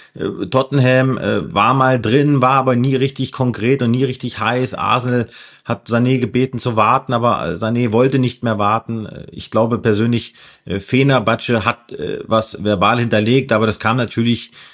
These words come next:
äh, dem Prozess zugute, weil es, weil es den Galatasaray-Deal beschleunigt hat. Saudi-Arabien war für ihn keine Option, wie wir hören. Und dann wurde es am Ende Galatasaray, es war eine Entscheidung, Kerry wird's bestätigen können, die hat er sich nicht einfach gemacht, äh, auch rund um die Länderspiele im Kreise der deutschen Nationalmannschaft hören wir,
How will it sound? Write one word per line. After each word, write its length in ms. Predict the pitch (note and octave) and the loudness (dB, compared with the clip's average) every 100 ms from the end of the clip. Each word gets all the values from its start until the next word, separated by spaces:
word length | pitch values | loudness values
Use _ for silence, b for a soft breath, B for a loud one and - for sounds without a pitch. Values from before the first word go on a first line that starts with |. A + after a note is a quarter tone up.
| B | B
äh, 140 | G#2 | 0
dem 140 | G#2+ G#2 | 0 2
Prozess 380 | A2 - B2 | -2 0 0
zugute, 440 | - G#2+ A#2 A#2 G#2+ | 0 -2 0 0 2
weil 180 | A2+ A2+ | 2 2
es, 180 | A2+ | -2
weil 140 | G2 G#2+ | 0 -2
es 100 | A2 | -2
den 140 | A2 | -4
Galatasaray-Deal 920 | G2 G#2 A2 A2+ G#2+ F2+ G2+ A#2+ A#2+ | 0 0 0 0 0 0 0 0 0
beschleunigt 560 | A#2+ A2+ G#2+ A2+ A2+ - | 0 -2 -2 0 -2 -2
hat. 160 | A2+ G2+ | -4 0
Saudi-Arabien 760 | G2 A#2 A#2 F#2+ G2+ A#2+ A#2 | 0 2 0 2 0 0 0
war 140 | G#2+ A#2 | 0 -2
für 120 | A2+ | -4
ihn 200 | A2 A2+ | -4 -2
keine 260 | A2+ A2+ | 0 0
Option, 340 | G#2 - A#2 A#2+ | -2 -2 -2 0
wie 120 | A#2 | 0
wir 100 | A2+ | 2
hören. 300 | A2 A#2 A2+ B B B _ _ _ _ _ _ _ _ - | 2 2 0 B B B _ _ _ _ _ _ _ _ -6
Und 120 | G#2 | 0
dann 180 | A2 F#2+ | 2 2
wurde 300 | A2 C#3 - | 2 2 0
es 140 | C3 | -2
am 160 | - B2 | -2 -4
Ende 440 | F2+ B2 C3 C3 - b b b b | -2 0 2 2 -2 b b b b
Galatasaray, 680 | - A2+ C3 B2+ A#2+ A2 A2+ | -2 2 2 0 0 0 0
es 100 | C3+ | 0
war 160 | A#2 A#2 | 2 0
eine 180 | A2+ C3 | 0 -2
Entscheidung, 440 | B2 A#2+ A#2+ C#3+ | -2 0 0 0
Kerry 280 | C3 B2+ B2+ | 0 0 0
wird's 200 | B2 - | -2 -4
bestätigen 420 | B2 - B2 C3+ | -8 -4 -2 -4
können, 200 | A2+ B2 | -2 0
die 120 | A2+ | 0
hat 100 | G#2+ | 2
er 100 | B2+ | 2
sich 180 | B2 A#2+ | 0 0
nicht 260 | B2+ - - | -2 -2 -4
einfach 400 | C3+ C#3+ D3 - | -2 0 -2 -2
gemacht, 420 | C3 C3 D3+ - | -4 -4 -6 -6
äh, 120 | A2+ | -4
auch 240 | F#2+ A2+ A2+ | 0 -2 0
rund 200 | B2 C3 | -2 0
um 140 | B2+ | 0
die 60 | A#2 | 2
Länderspiele 600 | A2 C3 B2+ - B2+ A#2+ | 2 2 0 -2 0 0
im 140 | A#2 | 0
Kreise 320 | G#2 G#2 B2 | 0 0 2
der 140 | A2+ A2 | 0 2
deutschen 260 | A2+ - | 0 0
Nationalmannschaft 600 | A2+ G#2+ G#2+ B2+ B2+ A2+ | -2 0 0 0 -2 -2
hören 180 | B2 A#2+ | 0 2
wir, 180 | A#2+ A#2+ | 4 2